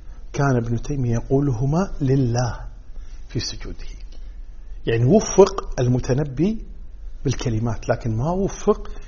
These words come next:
في إسقاطها على من يستحقها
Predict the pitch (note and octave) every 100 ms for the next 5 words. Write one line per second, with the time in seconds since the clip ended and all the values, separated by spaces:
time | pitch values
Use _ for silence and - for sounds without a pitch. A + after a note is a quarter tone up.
0 | - D#3 - - - D#3+ D#3 A2+ A#2+ E3
1 | - - - - - - - C#3+ B2+ A2
2 | A#2 A#2+ - - A#2 - G2+ G2+ -